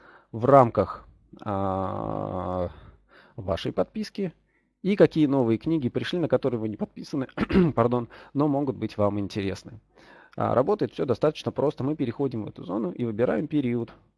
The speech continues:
А за какой период мы хотим посмотреть обновление В Б С. Дальше мы также, м, перенесли сюда наши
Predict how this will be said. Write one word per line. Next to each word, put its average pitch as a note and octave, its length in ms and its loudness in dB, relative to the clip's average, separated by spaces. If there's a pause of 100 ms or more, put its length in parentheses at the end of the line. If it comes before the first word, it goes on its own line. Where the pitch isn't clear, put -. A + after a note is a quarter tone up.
(400)
А B2+ 100 6
за B2 120 4
какой C#3+ 280 2
период E3+ 340 -2
мы B2 100 2
хотим D3+ 300 -4
посмотреть B2+ 440 -2
обновление A#2 540 -4
В G2+ 100 -6
Б F#2+ 240 -8
С. - 140 -18 (720)
Дальше D#3 360 6
мы B2+ 120 0
также, G#2 280 4
м, A2 580 -6
перенесли A#2 460 -2
сюда A2 260 -2
наши G2+ 360 -4